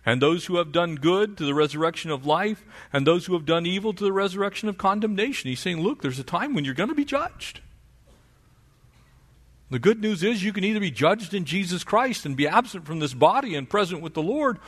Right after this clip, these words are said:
or you can be judged on your own merit at the great white throne. They're in Revelation chapter twenty. Read it.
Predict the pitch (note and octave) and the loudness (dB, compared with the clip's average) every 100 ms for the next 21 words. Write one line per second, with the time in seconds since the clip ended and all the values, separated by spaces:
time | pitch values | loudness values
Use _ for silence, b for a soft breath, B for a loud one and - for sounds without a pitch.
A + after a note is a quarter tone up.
0 | B D#3 D#3+ A3+ C4 A3 E3+ D#3+ G#3+ A3 | B 2 4 2 -2 -4 0 2 2 0
1 | G3 F#3 F3+ F3+ B3 A#3+ G#3+ C#4 A3+ F#3+ | -2 0 0 2 2 2 2 2 2 -2
2 | E3+ F#3+ A3 G3+ G#3+ G3+ - A3+ D4 F#3 | 0 2 2 2 0 0 -2 0 2 0
3 | D#3+ D#3 _ _ _ _ _ b b b | -4 -12 _ _ _ _ _ b b b
4 | b b b b b b _ - G3 A3 | b b b b b b _ 0 2 4
5 | A#3+ B3 A#3+ - G#3+ A3 - G3+ A3+ C#4 | 2 4 2 0 -2 -2 -2 -2 0 0
6 | B3 G#3 C#4+ C4+ - | 0 0 0 0 -4